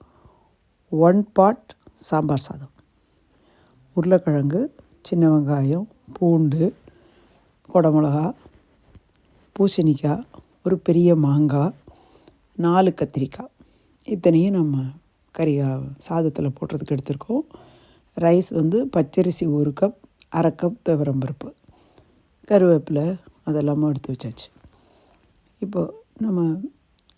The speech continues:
ஒரே குக்கரில் இதை செட் பண்ணி பதினஞ்சு நிமிஷத்துக்குள்ள நம்ம முழு சமையலுமே ஆயிடும்.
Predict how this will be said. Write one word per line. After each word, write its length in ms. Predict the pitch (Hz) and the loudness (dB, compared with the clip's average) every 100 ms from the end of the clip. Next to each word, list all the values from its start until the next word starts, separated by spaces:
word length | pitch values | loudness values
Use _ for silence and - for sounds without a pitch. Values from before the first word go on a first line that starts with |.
| _ _ _ _ _ - 196 311 311 | _ _ _ _ _ -8 -6 -6 -2
ஒரே 320 | 190 214 214 | 4 4 4
குக்கரில் 560 | 190 170 180 147 175 214 | -4 0 2 2 0 2
இதை 180 | 190 | 2
செட் 300 | 156 180 156 | 2 0 -2
பண்ணி 440 | - 170 151 185 277 _ _ _ _ _ _ _ _ 190 | -2 0 2 0 -4 _ _ _ _ _ _ _ _ 4
பதினஞ்சு 380 | 202 220 233 | 6 6 4
நிமிஷத்துக்குள்ள 580 | 202 196 190 185 170 190 | 2 0 -2 -4 -2 0
நம்ம 180 | 208 175 | 2 2
முழு 240 | 165 165 180 | 2 2 0
சமையலுமே 460 | 165 165 165 160 160 | 0 2 4 4 4
ஆயிடும். 480 | 147 143 143 170 | 2 2 0 0